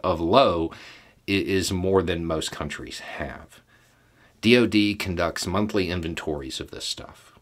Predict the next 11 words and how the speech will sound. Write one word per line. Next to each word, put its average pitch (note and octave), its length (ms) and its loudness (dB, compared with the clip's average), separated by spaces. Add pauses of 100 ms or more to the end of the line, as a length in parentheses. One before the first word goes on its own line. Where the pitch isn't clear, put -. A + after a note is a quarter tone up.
(400)
So D#2 200 -4
what's F2 320 0
happened G#2 580 0 (640)
is F2 440 2
the E2 80 -4
U G2 180 2
S G#2 240 0
has E2+ 300 -6
supplied G2 720 -2 (1040)
Ukraine F2+ 760 -4
with E2 440 -4